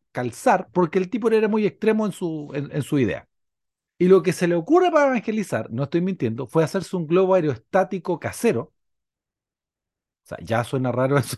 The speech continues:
lo voy a repetir. Globo aerostático casero, ¿sí?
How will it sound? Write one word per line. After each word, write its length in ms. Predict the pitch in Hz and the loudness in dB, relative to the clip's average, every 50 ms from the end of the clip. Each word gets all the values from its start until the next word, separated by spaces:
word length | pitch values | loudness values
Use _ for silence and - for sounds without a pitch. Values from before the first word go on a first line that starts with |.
| _ _ | _ _
lo 160 | - 139 139 | -6 -2 0
voy 80 | 131 131 | 2 2
a 20 | 131 | 2
repetir. 240 | 123 104 73 - - _ _ - - - _ | 0 -2 -6 -10 -16 _ _ -20 -20 -20 _
Globo 680 | - 135 131 139 190 202 226 240 240 247 240 - - - | -12 -6 0 4 6 8 8 8 8 8 6 2 0 -2
aerostático 1080 | 123 143 147 139 143 135 127 - _ - 247 226 226 - 220 190 - - 202 208 _ _ _ _ | 0 0 2 2 0 -2 -4 -6 _ -4 -2 -2 -2 -4 -8 -10 -10 -10 -12 -12 _ _ _ _
casero, 580 | - 104 107 113 - - 113 90 85 113 180 - - _ _ _ _ - | -4 -4 -4 -2 -2 -2 -2 0 -2 -2 -6 -8 -14 _ _ _ _ -8
¿sí? 200 | 175 226 254 | -8 -8 -8